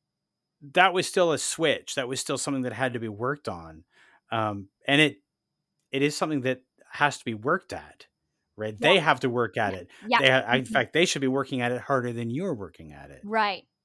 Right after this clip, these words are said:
Speaker 2: But that's, you know, kind of their privilege is to be like, "Well, we don't have to." Like, they don't feel the emotional
Speaker 1: Yeah.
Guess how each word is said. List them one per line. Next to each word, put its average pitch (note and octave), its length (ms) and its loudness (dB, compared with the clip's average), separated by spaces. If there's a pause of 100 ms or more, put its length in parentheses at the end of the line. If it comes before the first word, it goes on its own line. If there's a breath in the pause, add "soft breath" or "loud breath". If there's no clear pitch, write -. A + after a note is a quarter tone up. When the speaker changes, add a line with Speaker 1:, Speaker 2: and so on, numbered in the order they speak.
(380 loud breath)
Speaker 2:
But B3+ 140 0
that's, B3 360 4 (240)
you B3+ 160 2
know, G#3 400 2
kind A#3+ 240 0
of G3 180 -4
their G#3+ 140 -2
privilege A3+ 500 -2
is G#3 160 -6
to - 120 -10
be A3 140 -4
like, G3+ 260 -2 (160)
"Well, C4+ 320 8
we C4+ 140 2
don't C4 200 6
have A#3+ 220 2
to." - 180 -10
Like, A3 180 0
they A3+ 120 2
don't B3 200 0
feel B3+ 220 0
the A3+ 120 -4
emotional G#3+ 580 -2
Speaker 1:
Yeah. G3 160 -2